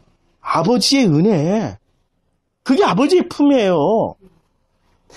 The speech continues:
아버지의 품으로 들어가는 것은 공허, 텅 빔, 아무것도 없음으로 들어가는 것이 아니라 가득한 그 은혜로 들어가는 거예요. 그가 내 안에, 내가 그 안에,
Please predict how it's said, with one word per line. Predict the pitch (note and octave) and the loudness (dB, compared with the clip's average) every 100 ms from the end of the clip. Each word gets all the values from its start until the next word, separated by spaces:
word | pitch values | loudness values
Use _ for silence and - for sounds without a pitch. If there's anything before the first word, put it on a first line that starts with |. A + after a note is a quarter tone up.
| - - | -20 -4
아버지의 | - B3+ D#4+ E4+ E4+ | 0 2 2 2 0
품으로 | D#4+ D#4+ E4 | 0 2 2
들어가는 | D4 C#4+ C#4 C#4 | 2 2 2 2
것은 | C#4 C4+ C#4+ - | 2 2 -2 -4
공허, | - A3+ C4 D4 D4 A3 - _ | -2 0 2 4 2 0 -8 _
텅 | - D4+ D4 | 0 2 4
빔, | D4+ C#4 B2+ - - - | 2 2 -2 -8 -14 -2
아무것도 | G#3 D#4 E4 E4+ D#4 | 0 2 0 0 0
없음으로 | A3 - E4+ E4+ C#4+ | 2 0 2 2 2
들어가는 | C#4 C4+ C4 | 2 2 2
것이 | C4 B3+ | 2 2
아니라 | C4+ F3 A3+ C#4+ F3 A#2+ _ _ _ _ - - - - - _ | 2 2 2 2 0 -4 _ _ _ _ -20 -20 -20 -20 -20 _
가득한 | - - - - - - - G4 - F4 D#4 | -6 -2 -2 0 0 0 0 -2 0 0 2
그 | D4+ D4 | 2 4
은혜로 | D4 E4 D4+ | 2 2 2
들어가는 | D4+ C#4 C4 | 2 2 2
거예요. | A#3+ A3 G3+ E3+ F#3 A#3 A3+ C3+ D3+ _ _ _ _ _ _ _ _ _ _ _ _ _ _ _ | 2 2 2 2 2 2 0 -2 -10 _ _ _ _ _ _ _ _ _ _ _ _ _ _ _
그가 | - C#4+ E4+ | 0 4 4
내 | D4+ | 4
안에, | C4+ D4+ D#4 D4+ | 4 4 4 2
내가 | A3+ C4 D#4 D#4+ | 4 2 4 2
그 | C4+ D4 | 2 2
안에, | D4 D#4+ C4 C3+ | 4 4 2 0